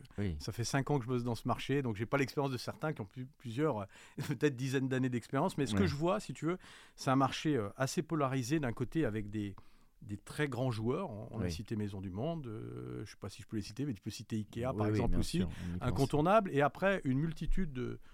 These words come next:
Speaker 2: de petites marques, euh, assez créatives,
Speaker 1: Mhm.
Speaker 2: souvent liées à une histoire d'un fondateur. Nous, toutes les marques,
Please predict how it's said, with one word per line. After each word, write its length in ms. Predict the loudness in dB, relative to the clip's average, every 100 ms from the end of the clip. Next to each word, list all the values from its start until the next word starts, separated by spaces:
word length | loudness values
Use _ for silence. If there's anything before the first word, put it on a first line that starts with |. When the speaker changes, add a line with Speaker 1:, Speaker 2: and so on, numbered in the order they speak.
| -10 -8
Speaker 2:
de 60 |
petites 360 | -2 -2 -2 0
marques, 320 | 0 0 -4
euh, 120 | -6 -2
assez 240 | -2 -2
créatives, 560 | 0 0 0 0 -6 -6 -16 -4
Speaker 1:
Mhm. 60 | 2
Speaker 2:
souvent 320 | 4 6 6
liées 340 | 4 2 2
à 60 | 2
une 100 | 2
histoire 360 | -2 2 2 2
d'un 140 | 0
fondateur. 600 | 0 0 0 0 -2 0
Nous, 120 | -2
toutes 220 | -4 -4
les 80 | -2
marques, 360 | 0 -2 -4